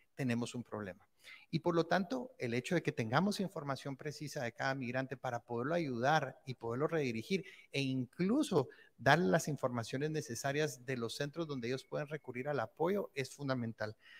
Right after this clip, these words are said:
Así que nosotros seguiremos trabajando con las distintas instituciones.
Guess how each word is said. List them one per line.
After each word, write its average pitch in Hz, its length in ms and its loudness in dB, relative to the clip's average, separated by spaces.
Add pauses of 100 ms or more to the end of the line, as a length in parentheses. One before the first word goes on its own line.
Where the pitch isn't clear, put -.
(140)
Así 147 220 -2
que 202 120 2
nosotros 202 340 2
seguiremos 156 440 0
trabajando 160 480 0
con 175 140 -4
las 135 100 2
distintas 123 460 -4
instituciones. 151 880 -6